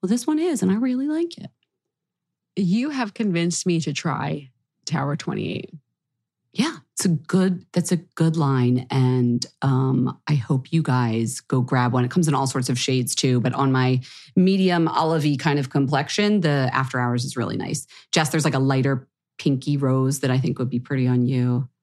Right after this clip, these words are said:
Speaker 2: For my
Speaker 1: Mm.
Speaker 2: pasty face. <laughs>
Speaker 1: Sensual. For, for your manuka face. It's not pasty anymore. It's plump
Speaker 2: No,
Speaker 1: with
Speaker 2: now
Speaker 1: manuka
Speaker 2: it's,
Speaker 1: honey.
Speaker 2: I'm telling you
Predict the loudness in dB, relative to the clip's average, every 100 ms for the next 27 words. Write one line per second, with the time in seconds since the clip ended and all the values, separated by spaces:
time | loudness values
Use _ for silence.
0 | _ _ _ _ -4 0 2 2 -2 -4
1 | -4 -4 -8 -6 -6 -4 -2 -2 -2 -4
2 | -8 -2 -2 2 2 2 0 0 0 0
3 | -2 -4 -8 _ _ _ -4 -2 0 0
4 | -2 -10 -18 _ -20 -20 -20 -20 _ 0
5 | 4 4 4 4 2 -2 0 0 0 -2
6 | -2 -2 0 0 2 2 2 2 2 2
7 | -2 -6 -2 0 2 2 2 2 2 0
8 | 0 -2 -2 -2 -2 -2 -2 -2 -2 0
9 | 0 0 0 -2 -4